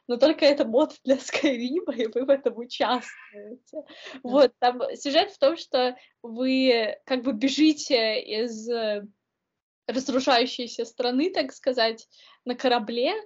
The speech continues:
Speaker 1: и вы как бы нелегально прокрались на этот корабль, вот, но вас обнаруживают, э, выкидывают в море, и как бы, и вы просыпаетесь на берегу, что очень уже странно.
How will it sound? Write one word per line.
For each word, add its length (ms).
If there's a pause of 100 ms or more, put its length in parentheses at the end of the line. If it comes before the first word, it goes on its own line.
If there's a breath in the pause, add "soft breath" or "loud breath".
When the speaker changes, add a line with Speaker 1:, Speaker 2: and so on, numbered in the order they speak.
(300 soft breath)
Speaker 1:
и 100
вы 500
как 180
бы 80
нелегально 600
прокрались 600
на 100
этот 220
корабль, 640 (300 soft breath)
вот, 260
но 80
вас 220
обнаруживают, 1000 (600)
э, 380
выкидывают 680
в 80
море, 680 (840)
и 720 (920)
как 180
бы, 280 (180)
и 80
вы 120
просыпаетесь 640
на 100
берегу, 460
что 240
очень 340
уже 180
странно. 640